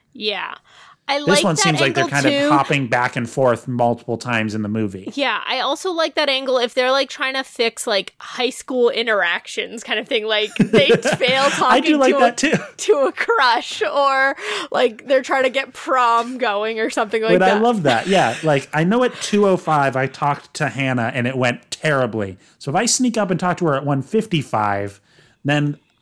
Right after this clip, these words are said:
Speaker 2: then she won't see me at two oh five, and then I know it'll go better. <laughs>
Speaker 1: Or after,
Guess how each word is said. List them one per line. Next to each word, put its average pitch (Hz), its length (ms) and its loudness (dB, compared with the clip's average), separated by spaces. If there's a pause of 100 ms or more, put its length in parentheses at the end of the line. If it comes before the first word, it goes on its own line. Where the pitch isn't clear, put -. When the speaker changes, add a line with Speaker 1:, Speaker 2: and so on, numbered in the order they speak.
Speaker 2:
then 156 240 0
she 165 100 -2
won't 180 220 0
see 196 220 0
me 180 140 0
at - 200 -12
two 226 260 0
oh 139 120 2
five, 117 480 -2 (120)
and 143 160 0
then 135 120 0
I 131 100 2
know 147 540 0 (320)
it'll 135 220 0
go 135 200 0
better. 123 460 0
<laughs> - 60 -6 (580)
Speaker 1:
Or 285 320 2
after, 254 600 -2